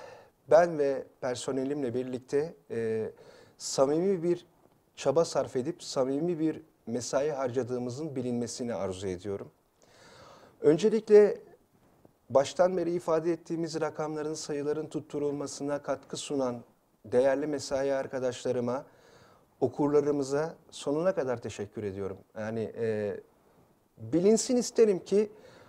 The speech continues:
Aksaray İl Halk Kütüphanesi Müdürlüğü personeli ve müdürlüğünün kendisi en başından sonuna kadar elinden geleni ardına koymadan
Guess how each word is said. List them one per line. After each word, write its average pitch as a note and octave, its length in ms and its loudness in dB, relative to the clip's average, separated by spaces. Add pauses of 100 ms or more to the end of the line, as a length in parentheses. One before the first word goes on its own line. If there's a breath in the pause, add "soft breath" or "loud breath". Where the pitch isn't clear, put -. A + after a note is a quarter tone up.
(280 loud breath)
Aksaray F#3+ 420 6
İl F#3+ 60 4
Halk G3 160 2
Kütüphanesi F3+ 580 -2
Müdürlüğü E3+ 560 2
personeli E3 800 0 (920)
ve B2+ 200 2
müdürlüğünün E3 600 2
kendisi G3 640 0 (760 loud breath)
en G#3 240 8
başından F#3 480 2
sonuna F3+ 480 -2
kadar C#3+ 360 -4 (680)
elinden F3+ 520 2
geleni F3 340 0
ardına E3 400 0
koymadan E3 600 -4